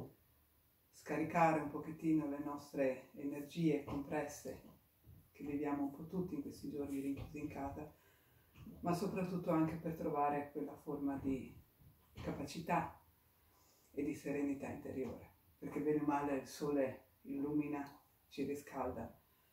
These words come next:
e quindi ci fa anche sentire capaci di poter stare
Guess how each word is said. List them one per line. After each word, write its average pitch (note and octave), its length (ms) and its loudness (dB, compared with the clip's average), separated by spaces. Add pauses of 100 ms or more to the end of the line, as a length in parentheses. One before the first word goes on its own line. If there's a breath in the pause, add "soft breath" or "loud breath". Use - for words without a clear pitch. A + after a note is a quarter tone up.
(220 soft breath)
e D#3 160 0
quindi E3 300 6
ci - 120 -6
fa D3+ 180 -2
anche D#3+ 220 2
sentire C#3+ 840 0 (440)
capaci - 560 -2
di - 60 -8
poter D3+ 360 -2
stare D3 680 0